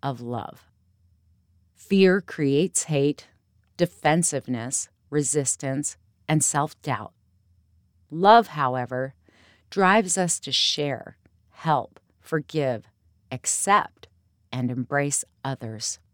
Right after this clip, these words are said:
Duality is a constant in life, a force of equals and opposites that we must overcome,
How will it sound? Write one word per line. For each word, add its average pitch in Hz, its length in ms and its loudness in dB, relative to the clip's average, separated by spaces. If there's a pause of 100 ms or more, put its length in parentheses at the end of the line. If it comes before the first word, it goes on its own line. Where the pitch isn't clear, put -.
(1040)
Duality 185 640 8
is 151 140 2
a 151 60 -12
constant 170 720 0
in 156 240 2
life, 131 460 -2 (480)
a - 80 0
force - 460 2
of 175 160 -6 (120)
equals 180 720 2
and 131 220 -6
opposites 151 840 0 (420)
that 143 160 0
we 175 140 6
must 208 520 4
overcome, 143 840 -4